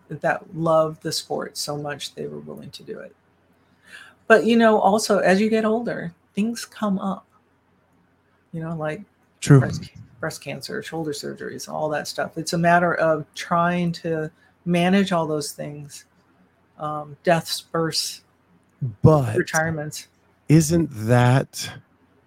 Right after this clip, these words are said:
Speaker 2: more prototypical of the average CrossFitter and more inspirational to what they, they're go-, overcoming in everyday life? I think you overcoming breast cancer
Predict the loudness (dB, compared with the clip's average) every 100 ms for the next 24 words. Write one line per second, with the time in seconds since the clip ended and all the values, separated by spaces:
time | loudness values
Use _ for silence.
0 | _ _ _ 0 4 6 6 6 6 4
1 | 2 -2 _ _ _ _ _ 0 0 -2
2 | -4 -2 -2 -2 -2 -2 0 -2 -2 -4
3 | -4 -2 -4 -4 -4 -4 -4 -6 -2 0
4 | -2 _ _ _ -2 2 2 0 -6 -4
5 | -2 0 0 0 0 -2 -6 _ _ _
6 | _ -2 -2 0 -2 -4 -4 0 0 -2
7 | -6 -6 2 2 2 -2 -2 -2 -6 -4
8 | -2 -4 -6 -6 -6 -6 -6 -8 -6 -8
9 | -8 -14 -20 _ _ _ _ _ _ _
10 | _ _ _ _ _ 2 2 4 2 2
11 | -2 4 6 6 4 0 2 2 4 2
12 | 2 0 0 2 0 0